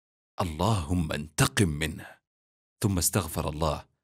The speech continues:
وأكثر من قول: "لا حول ولا قوة إلا بالله". وما هي إلا ثلاثة أيام، وإذ بذلك الظالم يشكو من ألم في ساقه، فينقل إلى المشفى،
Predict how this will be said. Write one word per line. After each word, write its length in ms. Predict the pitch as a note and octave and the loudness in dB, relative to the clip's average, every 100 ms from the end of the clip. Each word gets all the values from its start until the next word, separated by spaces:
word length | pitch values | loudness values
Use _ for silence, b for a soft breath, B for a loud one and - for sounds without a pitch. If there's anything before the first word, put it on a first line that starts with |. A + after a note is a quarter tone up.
| _ _ _ | _ _ _
وأكثر 440 | G#2+ - - A2 F2 | 0 0 2 2 2
من 140 | D#2+ | 0
قول: 320 | - A2 F#2 | 0 0 2
"لا 180 | E2+ E2+ | 4 2
حول 340 | D#2+ B2 G2 | 2 -2 2
ولا 280 | E2+ D#2 - | 2 2 -4
قوة 400 | - - F#2 D#2+ - - | -8 0 2 2 0 -2
إلا 200 | F#2 D#2 | 0 0
بالله". 420 | D2+ D#2 D#2 D#2+ _ _ _ _ _ _ _ _ _ - | 0 -2 -4 -6 _ _ _ _ _ _ _ _ _ -2
وما 200 | B2 D#3 | 0 2
هي 180 | C3 D#2+ | 2 0
إلا 300 | E2+ D#2+ D2+ | 0 -2 -2
ثلاثة 520 | - E2+ F#2 F2 F2 - | 0 0 0 0 -2 -2
أيام، 380 | D#2 E2+ D#2+ - _ _ _ _ _ _ _ - | 0 0 -2 -8 _ _ _ _ _ _ _ -4
وإذ 220 | D#2+ E2 | -2 0
بذلك 460 | F2 F2+ G2+ F#2+ | 2 2 2 2
الظالم 500 | F#2+ D#2+ F#2+ F2+ D2+ D2+ b b - | 0 2 2 4 2 -2 b b 0
يشكو 440 | A#2 - - G2+ | 2 2 2 2
من 260 | E2+ D#2 - | 2 0 0
ألم 280 | G2 E2 D2 | 0 2 0
في 200 | - D#2 | -6 -2
ساقه، 480 | - E2+ - D2 - _ _ _ _ _ _ | 0 0 -2 -8 -10 _ _ _ _ _ _
فينقل 480 | - C3 D#3+ - G2+ | 2 2 2 0 2
إلى 240 | F#2 E2+ | 2 2
المشفى، 500 | D#2 D2+ G2 - C#2+ | 0 2 0 0 -2